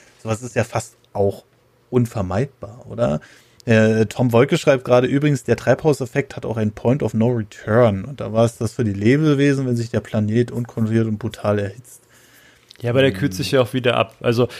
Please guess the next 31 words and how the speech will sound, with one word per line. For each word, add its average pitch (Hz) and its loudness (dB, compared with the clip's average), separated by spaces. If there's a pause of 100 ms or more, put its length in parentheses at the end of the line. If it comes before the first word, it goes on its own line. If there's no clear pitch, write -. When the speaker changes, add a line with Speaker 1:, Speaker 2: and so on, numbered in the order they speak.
(180)
Speaker 2:
nichts 135 0
ist 135 -4
beständiger 131 2
als 117 0
die 113 -2
Natur. 107 -2
Es 104 -10
wird 131 4
keine 117 2
verbrannte 113 -2
Erde 113 0
in 107 -2
der 107 0
Form 101 -6
geben, 117 2
dass 104 -2
es 98 -10
danach 107 0
kein 101 -2
Lebewesen 98 -2
mehr 90 -8
gibt. 92 -8 (720)
Die, 110 2 (840)
du 120 0
musst, 160 2
also, 127 2 (160)
wenn 127 2
man 160 4
sich 160 -2
mal 143 6
überlegt, 127 4